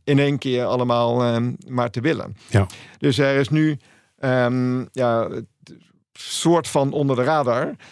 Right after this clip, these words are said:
Speaker 1: een, eh, een nieuw plan, eh, wordt over gesproken of we niet, eh, gewoon, eh, die dingen apart moeten uittesten.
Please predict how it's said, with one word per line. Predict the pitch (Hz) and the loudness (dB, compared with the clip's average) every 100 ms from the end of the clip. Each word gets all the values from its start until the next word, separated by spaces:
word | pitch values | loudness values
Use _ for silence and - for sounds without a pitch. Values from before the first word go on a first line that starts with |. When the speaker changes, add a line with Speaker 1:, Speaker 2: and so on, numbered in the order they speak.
| - - | -20 -4
Speaker 1:
een, | 135 135 | 0 2
eh, | 127 123 117 | 2 0 -2
een | 131 127 | -2 0
nieuw | 139 127 | 0 -2
plan, | - 127 127 127 | 0 0 0 -2
eh, | 113 120 | -2 -2
wordt | 120 120 | -2 -2
over | 117 104 | -2 -4
gesproken | 117 - 113 107 - | -8 -4 -2 -2 -4
of | 110 | -6
we | - | -4
niet, | 113 107 - | -4 -4 -6
eh, | 110 110 | -4 -4
gewoon, | 117 113 113 | -2 -2 -2
eh, | - 117 | -4 -2
die | 113 | 0
dingen | 120 117 92 - | 0 0 -4 -6
apart | 104 - 123 - | -6 -2 -2 -2
moeten | 110 104 - | -8 -6 -6
uittesten. | - 113 - 90 - - | -4 -4 -4 -6 -6 -12